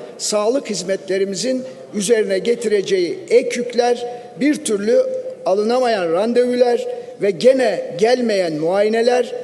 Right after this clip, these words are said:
hayatımızın vazgeçilmez bir parçası haline gelmiştir. Ayrıca konunun sadece hastalarla sınırlı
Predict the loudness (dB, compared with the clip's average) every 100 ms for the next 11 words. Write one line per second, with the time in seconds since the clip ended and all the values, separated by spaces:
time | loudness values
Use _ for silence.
0 | -4 0 2 2 0 -2 -2 -4 -2 0
1 | 0 -2 -2 -2 -2 -4 -4 -6 -4 -4
2 | -4 -4 -4 -2 -2 -2 -2 -2 -4 -6
3 | -18 -8 0 0 0 -4 -6 -8 -12 -16
4 | -20 -20 -4 2 2 4 2 2 4 2
5 | 2 0 2 2 2 2 0 0 -2 0
6 | 2 2 2 0 -2 -2 0 0 -2